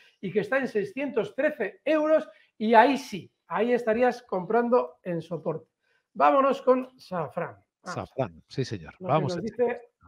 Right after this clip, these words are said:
Speaker 1: esta empresa que... Vale, a esta le pasa lo mismo que a Amadeus y además esta sí que tiene una estructura global muy similar a la de Amadeus, no como el valor ese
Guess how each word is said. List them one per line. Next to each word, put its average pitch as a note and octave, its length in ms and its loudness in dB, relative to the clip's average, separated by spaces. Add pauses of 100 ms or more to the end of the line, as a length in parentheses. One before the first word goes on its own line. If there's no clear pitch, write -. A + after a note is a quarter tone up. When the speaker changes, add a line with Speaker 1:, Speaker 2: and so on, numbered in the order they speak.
Speaker 1:
esta A#3+ 380 -4
empresa B3+ 560 -6
que... G#3+ 100 -8 (1400)
Vale, C4 280 8 (240)
a D#4+ 80 8
esta E4 180 8
le D#4+ 80 8
pasa D#4+ 220 8
lo D4 60 8
mismo D4 180 6
que A#3 60 6
a - 20 8
Amadeus B3+ 460 6
y F#3+ 80 4
además B3+ 360 8
esta C4 200 6
sí E4 260 6
que B3+ 140 2
tiene B3 480 0 (220)
una A#3+ 200 2
estructura A3+ 580 2
global F#3+ 420 4
muy G#3+ 280 0
similar G#3+ 400 2
a G#3 40 4
la G3 80 2
de F#3 60 6
Amadeus, G#3 540 2
no F#3+ 200 -4
como F#3 180 -2
el E3+ 80 -2
valor F3+ 220 2
ese G3 380 -6